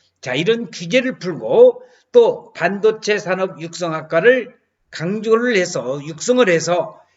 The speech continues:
반도체 산업에 관한 전문 인력을 우리가 하루빨리 양성을 해야겠다는 겁니다.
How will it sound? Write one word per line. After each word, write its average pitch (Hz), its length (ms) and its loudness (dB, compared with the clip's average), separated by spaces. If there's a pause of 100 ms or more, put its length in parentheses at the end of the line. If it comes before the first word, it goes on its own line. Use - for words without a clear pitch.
(140)
반도체 240 800 2
산업에 196 440 -6
관한 208 360 -4 (300)
전문 226 760 -6
인력을 170 800 -2 (260)
우리가 156 640 -2 (160)
하루빨리 220 960 -2 (100)
양성을 156 540 -6
해야겠다는 185 540 -4
겁니다. 170 480 -6